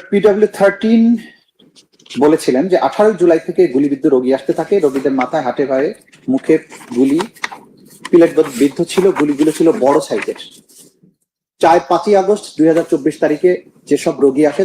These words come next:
তাদের অধিকাংশের মাথায়, বুকে, গলায় গুলিবিদ্ধ ছিল। বেশিরভাগের খুলি ছিল না। আমাদের হাসপাতালে পাঁচশো পঁচাত্তর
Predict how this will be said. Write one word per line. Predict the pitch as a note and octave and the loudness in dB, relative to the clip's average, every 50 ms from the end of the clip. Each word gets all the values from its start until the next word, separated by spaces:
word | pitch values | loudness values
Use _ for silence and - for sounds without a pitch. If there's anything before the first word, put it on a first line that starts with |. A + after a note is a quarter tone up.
| - | -2
তাদের | D3+ C3+ C3+ C#3 - B2+ | 0 0 0 -2 0 -2
অধিকাংশের | C3+ C3+ E3+ F3 F3 E3 - F3 D3+ C#3 C3 | 0 0 0 0 0 -2 -4 -4 -2 -2 -4
মাথায়, | B2+ - D#3 D3+ D3+ A#2+ B2 | -4 -2 -2 -2 -2 -2 -2
বুকে, | B2+ A#2+ - E3+ F3+ G3 - - - - _ - - - - | -4 -2 0 0 0 0 -4 -10 -20 -20 _ -10 -8 -2 0
গলায় | C3+ C3+ C#3+ D3 C#3 B2+ | 2 2 4 2 2 0
গুলিবিদ্ধ | C3+ C3 C3 B2 B2+ A#2 - C#3 - - | 0 -2 0 -2 -2 -4 -4 -6 -2 0
ছিল। | - C#3+ - - - _ _ _ _ _ _ _ _ _ _ A2+ D3 | 0 0 0 -4 -8 _ _ _ _ _ _ _ _ _ _ 0 0
বেশিরভাগের | D#3+ - G3+ F3+ D#3+ E3+ E3 E3 F3+ F#3 F3+ - - _ _ _ _ - - | 0 2 0 0 0 -2 0 0 0 0 0 -4 -12 _ _ _ _ -12 -2
খুলি | - A3 A3+ A#3+ - - | 0 2 2 2 0 -2
ছিল | - C3 A2+ G2+ | -2 -2 -2 -4
না। | F#2 - _ _ _ _ _ _ _ _ _ _ _ - C#3 | -6 -12 _ _ _ _ _ _ _ _ _ _ _ -4 0
আমাদের | D3 D#3+ F3 F#3 F#3 E3 | 0 2 2 2 2 0
হাসপাতালে | E3 E3 - - E3+ E3 F3 F3 G3+ A#3 C4 - - - | 0 -4 -2 -2 -2 0 2 2 2 2 0 -2 -2 -2
পাঁচশো | D#3 D3 - - - D#3+ - | -2 -2 -2 -4 -4 -4 -2
পঁচাত্তর | - E3+ - G3+ G3+ - - G#3 F3 | -2 -2 -2 -2 -4 0 0 -2 0